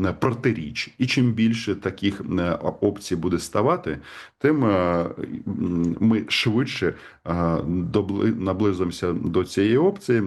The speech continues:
коли росіянам, особливо русським, так називаємим, е, буде не до України. Вони будуть, м, е, дуже сильно хвилюватися за, м, е, своє власне життя. І як тільки це п-, відбудеться, насправді от тоді відбудеться,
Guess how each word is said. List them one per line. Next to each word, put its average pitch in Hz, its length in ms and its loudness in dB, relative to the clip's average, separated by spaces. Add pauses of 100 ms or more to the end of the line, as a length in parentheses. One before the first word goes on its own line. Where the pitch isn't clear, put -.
(100)
коли 120 300 2 (100)
росіянам, 107 800 0
особливо 98 380 0
русським, 127 520 2
так 113 260 -4
називаємим, 101 800 0 (380)
е, 92 260 4
буде 175 280 2
не 151 120 6
до 110 140 2
України. 69 600 -2 (160)
Вони 139 300 2
будуть, 113 380 0
м, 90 280 0
е, 85 400 0 (1040)
дуже 92 240 0
сильно 90 260 0
хвилюватися 87 640 0
за, 82 280 2
м, 80 400 -2
е, 78 300 -2 (140)
своє 87 260 0
власне 92 360 0
життя. 139 440 -2 (500)
І 113 320 4 (260)
як 117 180 -2
тільки 110 260 -4
це - 160 -2
п-, - 180 -8 (300)
відбудеться, 139 640 2
насправді 117 580 0
от 101 160 -4
тоді 92 300 0
відбудеться, 87 600 -2